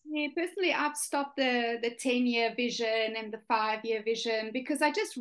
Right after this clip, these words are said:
realized at some stage that my personal transformation was happening so fast that to decide today the vision that I want to have in five years from now was not realistic for me anymore. It was just, it was not correlating. I kept on going,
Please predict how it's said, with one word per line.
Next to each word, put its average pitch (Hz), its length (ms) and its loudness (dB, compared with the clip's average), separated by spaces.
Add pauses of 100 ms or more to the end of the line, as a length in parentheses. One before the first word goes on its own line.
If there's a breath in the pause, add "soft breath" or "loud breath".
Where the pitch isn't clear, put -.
realized 240 600 2
at - 160 -8
some 226 300 -2
stage 214 400 -4
that 254 120 -6
my 240 240 0
personal 262 760 2
transformation 240 960 0 (360 soft breath)
was 277 280 4
happening 294 580 4
so 247 480 -2
fast 240 560 0 (300 soft breath)
that 254 320 2 (140)
to 269 460 4
decide 269 480 0
today 233 680 2
the 247 80 -2
vision 240 280 0
that 240 120 0
I 226 80 0
want 214 200 0
to 214 40 -10
have 220 200 -6
in 214 140 -8
five 214 300 0
years 214 280 -4
from 233 200 -2
now 240 340 0 (100)
was 262 180 0
not 254 240 2
realistic 220 580 -2
for 208 100 -6
me 202 260 -6
anymore. 190 520 -8 (600 soft breath)
It 262 160 4
was 254 160 2
just, 262 380 0
it 262 120 0
was 254 160 2
not 269 220 2
correlating. 226 760 0
I 240 80 -4
kept 277 200 -2
on 269 100 4
going, 220 300 2